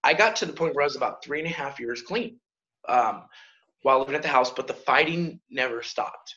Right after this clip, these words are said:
It was constantly going, constantly going. Um, and my biggest mistake during the fighting was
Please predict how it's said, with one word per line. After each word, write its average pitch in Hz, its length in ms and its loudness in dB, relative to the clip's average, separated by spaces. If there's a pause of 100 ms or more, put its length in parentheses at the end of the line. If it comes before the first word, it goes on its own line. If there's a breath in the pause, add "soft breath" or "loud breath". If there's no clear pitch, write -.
It 120 80 -2
was 123 160 -6
constantly 127 640 -2
going, 113 320 -6 (120)
constantly 107 460 -4
going. 120 320 -4 (800)
Um, 92 500 4 (1300)
and 160 180 4
my 170 220 8
biggest 233 340 4
mistake 165 340 0
during 131 180 -2
the 113 60 -4
fighting 131 400 0
was 95 360 -6